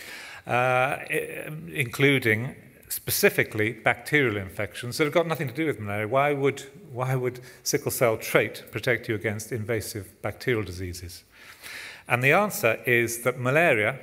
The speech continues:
is a very bad thing, and it predisposes you to lots of other things. If you get malaria, you become malnourished. You, you can get, uh, sequestration of malaria parasites in the gut and other places that lead to a breach in your intestinal mucosal integrity.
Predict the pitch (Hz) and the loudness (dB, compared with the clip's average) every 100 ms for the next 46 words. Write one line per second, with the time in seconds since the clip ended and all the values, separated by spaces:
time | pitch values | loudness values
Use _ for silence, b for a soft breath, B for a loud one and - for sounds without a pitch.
0 | - 110 120 143 135 135 123 117 - 165 | -10 -4 2 4 4 2 0 -2 2 2
1 | 104 101 - - - - - 120 120 131 | 2 -2 -16 -20 -20 -18 -4 0 0 0
2 | 143 165 135 - 123 110 104 123 139 135 | 2 2 2 2 2 2 -2 -2 4 4
3 | 143 117 135 120 - 90 87 - 131 156 | 2 0 0 0 -4 -8 -10 -8 -4 2
4 | 131 127 113 113 127 127 117 110 113 107 | 2 2 2 2 2 0 -4 -6 -6 -4
5 | 104 104 117 151 143 - - B B B | -4 -4 -2 -2 -4 -8 -14 B B B
6 | B 127 120 117 113 120 113 117 113 110 | B -2 0 0 -2 -6 -4 -4 -4 -2
7 | 107 107 110 101 107 - 147 143 113 - | -2 -2 -4 -4 -2 -2 -2 -2 -6 0
8 | 131 131 - 120 123 117 110 - 117 117 | 2 2 -2 -8 -4 -2 -2 -4 -4 0
9 | 110 110 123 117 107 117 110 107 107 101 | 0 0 0 -2 -2 -2 -2 -4 -8 -6
10 | 92 147 143 120 120 107 - 123 110 - | 0 0 0 -8 -6 -8 -2 0 0 -4
11 | 110 - 110 120 113 110 110 104 - 117 | -6 -6 -8 -2 -2 -2 -6 -6 -2 -2
12 | 117 110 104 101 95 B B B 117 107 | -2 -8 -6 -6 -8 B B B -8 -6
13 | - 107 - 110 107 98 104 104 - 113 | -2 -4 0 0 2 -2 -4 -4 2 2
14 | 104 104 104 - - 101 - 139 135 - | 2 -6 -8 -14 -12 -10 -4 -2 0 0
15 | 135 131 | -2 -4